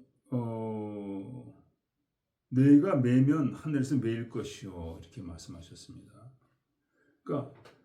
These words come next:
교회와 우리들의 사명은 구원하는 것이고 묶여 있는 자를 풀어주는 것이죠. 무엇에 묶여 있느냐?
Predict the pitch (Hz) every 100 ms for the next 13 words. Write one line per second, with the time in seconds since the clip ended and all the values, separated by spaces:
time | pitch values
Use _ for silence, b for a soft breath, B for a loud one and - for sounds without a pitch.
0 | _ - 139 151 156 160 160 147 147 156
1 | 147 143 147 147 147 135 135 131 131 160
2 | 160 - 135 135 127 131 123 113 110 -
3 | 131 156 285 131 127 131 190 156 147 135
4 | 135 160 - - 214 165 131 - - -
5 | - - _ _ _ _ _ _ _ _
6 | _ 131 131 170 175 143 151 120 - 123
7 | 98 87 85 -